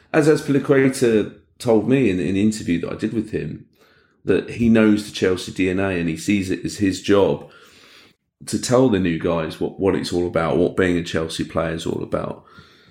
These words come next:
Some people may say that's obvious, you know, that it's all about winning trophies and all that, but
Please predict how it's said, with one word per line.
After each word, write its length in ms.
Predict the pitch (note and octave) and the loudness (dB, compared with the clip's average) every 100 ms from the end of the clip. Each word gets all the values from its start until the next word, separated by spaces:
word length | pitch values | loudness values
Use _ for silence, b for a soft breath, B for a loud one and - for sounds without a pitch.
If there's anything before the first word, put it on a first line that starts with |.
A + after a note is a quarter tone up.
| b - | b -10
Some 200 | G2+ F2+ | -6 -2
people 240 | F#2+ E2 | -2 -2
may 220 | F#2 F#2+ F#2 | 0 2 2
say 240 | - G2 | 2 2
that's 260 | G2 - A#2 | 2 0 0
obvious, 680 | A#2+ F2 C#2+ - - - F#2 | 0 -2 -4 -4 -12 -10 -8
you 40 | |
know, 200 | F2 F2+ | -6 -6
that 340 | G2 E2 D2 | -4 -6 -4
it's 140 | E2+ F#2+ | -4 -2
all 100 | F#2 | 2
about 180 | F#2+ - | 2 2
winning 200 | G2+ F#2 | 0 2
trophies 380 | A#2+ G#2 F#2 | 2 2 0
and 80 | F#2+ | -4
all 80 | F#2+ | -2
that, 180 | F2+ - | -4 -2
but 280 | F#2 B | -2 B